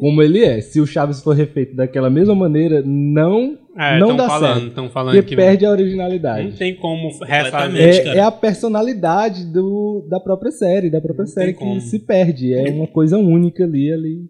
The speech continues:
Speaker 3: Acho que voltando esse,
Speaker 1: Não se
Speaker 3: essa
Speaker 1: refaz.
Speaker 3: parada do, do cringe, voltando aí,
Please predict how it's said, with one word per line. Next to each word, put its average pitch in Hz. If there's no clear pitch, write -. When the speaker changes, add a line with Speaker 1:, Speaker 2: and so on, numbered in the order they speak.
Speaker 3:
Acho 156
que 185
voltando 190
esse, 180
Speaker 1:
Não 131
se 127
Speaker 3:
essa 135
Speaker 1:
refaz. 143
Speaker 3:
parada 135
do, 127
do 123
cringe, 131
voltando 120
aí, 139